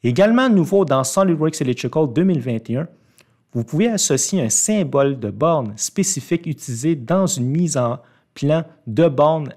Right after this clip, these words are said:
à une référence constructeur ou à un symbole de borne utilisé dans un schéma. Cela vous permet de définir les bornes de fil à utiliser dans un, dans un bornier spécifique pour un meilleur contrôle et une conception plus précise.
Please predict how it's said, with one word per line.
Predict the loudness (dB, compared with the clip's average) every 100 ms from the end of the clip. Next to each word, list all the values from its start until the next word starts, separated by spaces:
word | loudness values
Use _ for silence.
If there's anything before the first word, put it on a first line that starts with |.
| _ -4
à |
une | -2
référence | 0 -2 0 0 0 -2
constructeur | -2 -2 -2 -6 -2 0 0 0 -4
ou |
à | -4
un | -4
symbole | -4 -4 -2 0 0 0
de | -4
borne | -2 -2 -2
utilisé | -6 -8 -10 -4 -2
dans | -2 -2 -2
un | -6
schéma. | -6 -8 -10 -16 _ _ _ _ _
Cela | -12 -4 -4
vous | -4 -6
permet | -4 -2 -2
de | -2
définir | 0 -2 0 -2 -2 -2
les | -2 0
bornes | 2 0 0
de | -4
fil | -4 -2 0 -2 -6 _ _ _
à | 0
utiliser | 2 0 -4 -2 -2 -2
dans | -2 -2 -2
un, | -4 -6 -14 -14 -4
dans | -2 -2
un | -2
bornier | 0 0 0 -2
spécifique | -4 -4 -4 -4 -6 -8 -8 _ _ _ _ 0
pour | 2 2
un | 0
meilleur | 0 2 0 0
contrôle | 0 0 0 -2 -2 0
et | -2
une | -2
conception | -2 -2 -2 -4 -4 -6 -6
plus | -8
précise. | -8 -4 -2 -2 -6 -10 -12